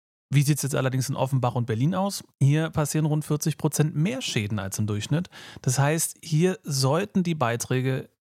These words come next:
in der Regel spürbar höher sein. Das zeigt, deine Adresse kann einen Unterschied von mehreren hundert Euro im Jahr machen.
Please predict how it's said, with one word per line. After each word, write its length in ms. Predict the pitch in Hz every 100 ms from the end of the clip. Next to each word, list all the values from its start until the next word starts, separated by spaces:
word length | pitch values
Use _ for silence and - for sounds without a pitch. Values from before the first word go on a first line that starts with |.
| -
in 100 | 117
der 140 | 107
Regel 240 | 101 104 117
spürbar 480 | - 104 101 123 120
höher 240 | 107 95
sein. 340 | 95 90 107 - _ _ _ _ _ _ _
Das 160 | 127 -
zeigt, 480 | - 202 208 - 143
deine 300 | 170 240 220
Adresse 600 | 139 123 120 147 175 220 -
kann 280 | 143 165
einen 260 | 196 127 127
Unterschied 480 | 196 202 151 120 -
von 300 | - 120 113
mehreren 300 | 165 180 147
hundert 200 | 143 135
Euro 240 | 110 104
im 80 | 98
Jahr 140 | 90
machen. 340 | 92 95 85